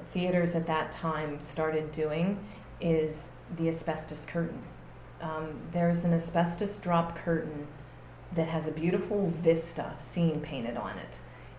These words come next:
And it's in front of our screen, and so it's, um, it's behind our curtain, and it drops down, and it's asbestos, so that's the, that's the firewall. So if there is a fire, it's gonna stop there on either side.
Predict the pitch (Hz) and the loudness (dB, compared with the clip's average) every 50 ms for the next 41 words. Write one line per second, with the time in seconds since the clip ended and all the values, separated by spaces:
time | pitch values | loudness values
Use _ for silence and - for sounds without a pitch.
0 | - - 170 170 165 165 151 147 151 151 - - - - - - 175 175 175 - | -4 0 4 4 4 4 4 2 0 -2 -6 -8 -12 -8 -2 0 0 0 0 2
1 | - 175 175 170 170 - 165 165 175 180 202 226 233 - - - 185 165 156 147 | 2 4 4 4 4 4 4 4 6 6 6 4 4 2 0 2 4 4 4 4
2 | 147 175 175 - - - - - - 160 160 156 156 160 - 165 160 160 156 151 | 4 2 2 0 -2 -8 -8 -6 -2 -2 0 0 -2 -2 0 2 4 4 4 4
3 | - - - - - - - - - - - 165 165 - - - 170 175 185 196 | 2 -2 -6 -8 -10 -10 -12 -14 -8 -2 0 0 0 0 0 0 0 2 4 6
4 | 202 226 233 226 - 214 190 - 156 156 151 - - - - - - - 165 165 | 6 8 6 6 6 4 4 4 2 0 -2 -2 -6 -8 -12 -10 -4 0 2 2
5 | - - - 170 175 175 170 170 - - - 175 165 165 160 151 151 151 - - | 2 2 4 6 6 8 6 6 2 2 4 4 4 6 4 2 0 -2 -4 -8
6 | - - - - - - - - 151 127 - - 175 170 - - 165 - - 208 | -12 -14 -14 -14 -8 -4 -2 -2 0 -2 -2 -4 -4 -6 -6 -4 -4 2 6 6
7 | - - - - 165 156 - - 170 156 156 156 156 - - 165 156 156 - - | 6 6 6 4 2 2 4 4 6 6 6 6 4 2 0 0 0 0 0 -2
8 | - 175 170 - - - - - - - 147 151 - 180 170 175 214 196 185 160 | -2 -2 -2 -2 -4 -6 -8 -6 -4 -2 -2 -2 -2 -2 6 8 10 10 10 10
9 | 151 156 151 143 143 147 147 147 - - - - 165 156 151 - 156 156 156 156 | 8 8 8 8 8 6 4 2 0 -6 -2 0 0 0 0 0 0 -2 0 -2
10 | 175 170 - 233 233 220 196 175 165 165 165 165 - - 143 139 - - - - | 0 4 8 10 10 10 10 10 8 8 6 2 -2 -4 -4 -6 -6 -2 4 6
11 | 170 180 175 - 202 196 190 180 175 170 170 165 151 - - 170 170 175 180 175 | 6 6 8 8 8 10 10 10 8 6 4 2 0 2 2 2 2 2 2 2
12 | 175 - 175 151 135 127 127 131 | 2 4 4 4 4 4 2 0